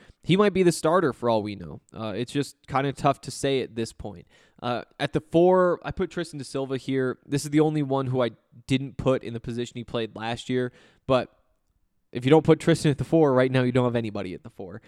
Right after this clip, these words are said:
Uh, he can play the three. He can play the four. It's some, he can play small ball five. I thought when they did that, the couple of times they did it, it looked really good. Um, skilled, pretty big, um, strong,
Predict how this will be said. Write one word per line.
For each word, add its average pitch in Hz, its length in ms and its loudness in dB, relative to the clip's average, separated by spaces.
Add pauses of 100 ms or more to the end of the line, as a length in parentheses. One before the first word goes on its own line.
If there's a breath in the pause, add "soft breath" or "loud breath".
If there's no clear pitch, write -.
(260 soft breath)
Uh, 110 140 -4
he 139 160 -2
can 147 360 -2
play 143 220 2
the 127 100 -2
three. 131 280 -4
He 123 100 0
can 127 300 -6
play 123 200 -2
the 113 100 -6
four. 113 400 -6 (360 soft breath)
It's - 140 -12
some, 160 260 -2
he 165 160 -4
can 180 100 -2
play 151 180 2
small 139 260 -2
ball 131 180 2
five. 127 340 -2
I 113 60 -10
thought 131 200 -2
when 123 80 -6
they 123 100 -4
did 120 240 -4
that, 123 360 -2
the 104 200 -18
couple 139 400 0
of 120 60 0
times 117 280 -4
they 107 120 -4
did 123 160 -2
it, 104 120 -2
it 65 80 -10
looked 117 240 -6
really 113 220 -4
good. 107 340 -10 (440 soft breath)
Um, 101 220 -12
skilled, 131 720 0 (760)
pretty 170 240 4
big, 120 640 -2 (360 soft breath)
um, 107 800 -6 (300)
strong, 123 880 2